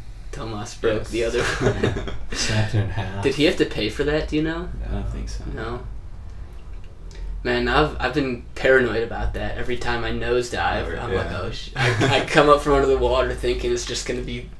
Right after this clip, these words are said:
Speaker 1: there broken in half.
Speaker 2: Mm. I mean, that can happen. <laughs>
Speaker 1: Yeah.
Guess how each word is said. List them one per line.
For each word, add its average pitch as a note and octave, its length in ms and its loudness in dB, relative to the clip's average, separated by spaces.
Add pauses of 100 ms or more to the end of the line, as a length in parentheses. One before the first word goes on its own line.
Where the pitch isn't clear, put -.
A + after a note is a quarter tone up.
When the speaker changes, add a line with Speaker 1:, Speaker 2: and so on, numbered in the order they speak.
(140)
Speaker 1:
there B2 280 0
broken B2 500 -2
in B2 100 -2
half. - 480 -6
Speaker 2:
Mm. F2+ 240 -4 (500)
I G#2+ 40 -6
mean, G2+ 100 -2
that G#2+ 140 0
can F2+ 160 -6
happen. E2+ 340 -8 (460)
<laughs> G#2+ 520 -4
Speaker 1:
Yeah. D#2 120 -10